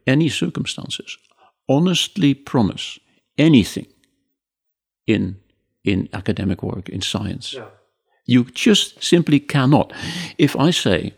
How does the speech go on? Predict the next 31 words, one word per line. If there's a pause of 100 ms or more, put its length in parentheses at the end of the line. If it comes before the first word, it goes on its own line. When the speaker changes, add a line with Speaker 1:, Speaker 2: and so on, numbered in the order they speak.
(120)
Speaker 1:
"I'm
going
to
do
this
and
this
research
and
the
outcome
is
going
to
be
such
and
such,"
I
don't
have
to
do
the
research
because
I
know
the
outcome
already.